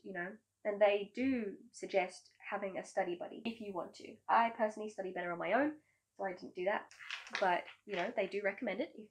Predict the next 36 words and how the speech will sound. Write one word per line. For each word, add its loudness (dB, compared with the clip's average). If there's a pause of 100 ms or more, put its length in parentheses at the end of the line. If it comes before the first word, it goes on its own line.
you -6
need -6
to -12
have -6
commitment. -10 (220)
So 2
difficult -4
to -10
get -4
a -4 (140)
first 0
and -2
a -6
two -6
one -6 (200)
with -8
Open -6
University. -8
So 0
difficult. -4 (160)
For 4
traditional 2
universities, -2
it's -8
between, -2 (120)
you -4
have -4
to -4
get 0
a -10
seventy -2 (100)
and -4
above 2 (200)
to -8
get -4
a, -6